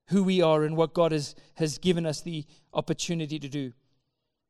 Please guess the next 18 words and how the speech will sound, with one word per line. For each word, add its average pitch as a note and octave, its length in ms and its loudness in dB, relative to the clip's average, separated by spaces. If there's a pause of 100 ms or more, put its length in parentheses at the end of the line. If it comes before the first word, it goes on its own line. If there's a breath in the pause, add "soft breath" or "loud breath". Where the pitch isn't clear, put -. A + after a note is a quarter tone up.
(340)
They F#3 60 6
might A#3 240 8
sound B3 260 6
like A3+ 140 6
strong A3 420 4
words G#3 380 2
this F#3 240 -4
morning, F#3+ 320 0
but E3+ 360 -2
John, E3+ 480 2 (500)
who G3+ 260 4
was F3 200 0
known G3+ 220 4
as F#3 140 -2
the F#3+ 140 -4
apostle A3 460 -2
of D#3 140 -4
love F3 560 2